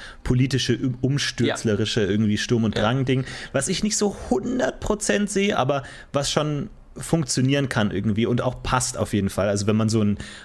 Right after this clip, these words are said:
Speaker 1: "Oh, hier versucht jemand, den König zu stürzen", Plot machen will, dann glaub ich, passt Nandos da super rein, weil du musst ja deine Bösewichte immer motivieren und da ist, glaub ich, Nandos immer ein guter Go-To,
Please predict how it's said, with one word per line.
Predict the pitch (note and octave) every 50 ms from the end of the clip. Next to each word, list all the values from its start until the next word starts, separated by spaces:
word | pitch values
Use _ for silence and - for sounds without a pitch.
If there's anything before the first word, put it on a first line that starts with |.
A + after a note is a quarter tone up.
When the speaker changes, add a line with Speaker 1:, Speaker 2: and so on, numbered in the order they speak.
| - -
Speaker 1:
"Oh, | - G#2+ A#2 A#2
hier | G#2 A2+ G#2+
versucht | - - G#2 G#2+ B2 A#2+ - -
jemand, | A2+ G#2+ G#2+ G#2 G2+ G2+ -
den | G#2+ G#2 G2
König | - B2 A#2+ A#2 A2 G#2+ -
zu | - -
stürzen", | - - - A2 G#2 - - A2 G2+ F#2+
Plot | - - A2 A2 A2 -
machen | - B2 B2+ D#3+ D3 A2+
will, | C#3 D3
dann | C3 A#2+ A2
glaub | A2+ A2 G#2+
ich, | A2 - -
passt | - B2 A#2 - -
Nandos | G#2+ A2+ A#2 G#2 -
da | - G#2
super | G#2+ D3+ C3 C3+ G#2 F2
rein, | E2+ F#2 G2 G2+ -
weil | G#2+ G#2
du | G#2 A#2
musst | A#2+ B2+ B2 -
ja | G#2+
deine | G#2+ G#2 G#2
Bösewichte | A2 C3+ B2+ A#2+ A#2 A#2 A2 - G#2
immer | G#2+ A2 G#2
motivieren | G#2 G2+ G#2+ A2 A2+ C3 C3+ D3+ D3+ - - - - - - - -
und | - G#2+ G#2
da | A#2+ B2
ist, | A#2+ A#2+ -
glaub | A#2 G#2+ G#2+
ich, | G#2
Nandos | A2+ A#2 A#2+ A#2+ A2 G#2+ -
immer | G#2 G#2+ G#2
ein | G#2 G2+
guter | B2 C3+ - C#3+ B2+ G2
Go-To, | F2+ A#2+ C3 C#3+ B2+ - C3 B2 A#2+ B2